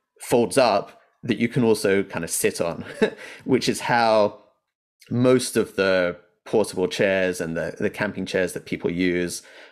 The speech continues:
um, that, that's how they were really designed. Um, and in that category, there's just been a, a, a significant race to the bottom in terms of pulling out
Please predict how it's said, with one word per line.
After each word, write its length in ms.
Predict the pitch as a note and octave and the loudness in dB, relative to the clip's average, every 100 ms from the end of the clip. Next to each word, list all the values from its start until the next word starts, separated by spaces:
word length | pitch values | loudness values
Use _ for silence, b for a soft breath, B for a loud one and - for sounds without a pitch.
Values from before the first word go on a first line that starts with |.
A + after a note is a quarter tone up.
| B F2+ | B -4
um, 260 | D2+ D2+ - | -2 -2 -2
that, 240 | A2 - | -2 0
that's 180 | A#2 G#2+ | -2 -2
how 160 | - G2 | -2 0
they 160 | G2 | 0
were 160 | F2 E2 | 0 -2
really 300 | E2+ F2 E2 | -2 -4 -4
designed. 600 | E2+ D#2+ E2+ G2+ C#3 D#3 B B B B - | -6 -4 -2 -2 -4 -6 B B B B -8
Um, 300 | D2+ D2+ E2 - | -4 -4 -4 -4
and 120 | A2+ | 0
in 120 | B2 | 2
that 400 | B2+ B2 - _ | 2 0 -4 _
category, 520 | - E3+ F3 A#2 A2 G#2 | -4 -2 -2 -2 0 2
there's 200 | G#2 F#2+ | 2 0
just 240 | G#2+ - | -4 -2
been 120 | G#2+ | -2
a, 280 | F#2 F2+ F2 b b b b - | 0 -2 -4 b b b b -6
a, 120 | - - - | -6 -6 -8
a 40 | |
significant 800 | - - F#2+ A#2+ A#2+ A#2 A2+ F#2+ - _ | -6 -4 0 0 0 -2 -2 -2 -10 _
race 400 | F#2+ G2 G#2+ G2+ - | -4 2 2 0 -6
to 120 | F2 | -8
the 100 | D#2+ | -4
bottom 640 | - F#2 - B2+ C#3 C#3 | 0 0 2 0 0 -2
in 160 | - F#2 | -6 -6
terms 340 | - F#2+ F2+ | -2 -2 -2
of 280 | E2+ E2 _ | -4 -6 _
pulling 400 | - C3 A2+ G#2+ | -4 0 2 2
out 400 | G2+ F#2+ F#2 - | 0 2 0 -4